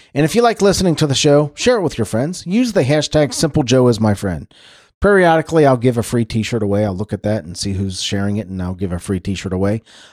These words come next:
I would appreciate it if you would share the f-, the show with your friends, because the more feedback I get, the better, the better, uh, show I can put out. And the better, uh, show I put out,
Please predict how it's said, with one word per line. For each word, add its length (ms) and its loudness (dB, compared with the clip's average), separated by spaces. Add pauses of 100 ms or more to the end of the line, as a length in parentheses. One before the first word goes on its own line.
I 100 2
would 140 4
appreciate 440 0
it 40 -4
if 120 -6
you 80 -4
would 160 -6
share 240 -2
the 60 -6
f-, 220 -16 (100)
the 160 -8
show 240 -4
with 160 -6
your 120 -10
friends, 420 -6 (420)
because 280 0
the 80 0
more 260 4
feedback 480 0
I 100 4
get, 300 0
the 80 -4
better, 340 2 (100)
the 80 -2
better, 480 0 (460)
uh, 340 -2
show 300 2
I 80 4
can 180 -2
put 200 -2
out. 240 -2
And 100 -4
the 60 -2
better, 280 4
uh, 180 2
show 220 2
I 120 4
put 180 -2
out, 260 2